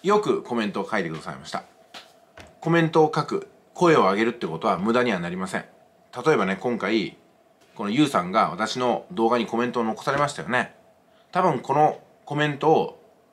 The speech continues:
心の中でね、思ってる不満を、を握らしてるだけでは何の効果も生まないんですよ。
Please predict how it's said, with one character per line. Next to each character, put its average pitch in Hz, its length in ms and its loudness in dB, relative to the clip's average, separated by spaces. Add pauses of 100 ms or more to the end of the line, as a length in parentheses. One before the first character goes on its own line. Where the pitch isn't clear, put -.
(160)
心 160 240 2
の 175 80 4
中 175 160 2
で 85 80 -6
ね、 98 240 -8
思 139 180 0
っ 147 100 -4
て - 120 -8
る 82 240 -6
不 127 100 -12
満 135 320 4
を、 - 120 -10 (640)
を 95 200 -4
握 110 420 -2
ら 143 120 4
し - 40 -8
て - 60 -2
る 139 80 -2
だ 127 100 4
け 127 100 -2
で 101 60 0
は 92 280 4 (320)
何 160 180 2
の 185 80 4
効 175 200 4
果 95 100 -2
も 85 80 -6
生 90 60 -8
ま 95 120 -2
な 90 80 -4
い 78 40 -10
ん - 20 -12
で - 60 -20
す - 100 -20
よ。 - 80 -20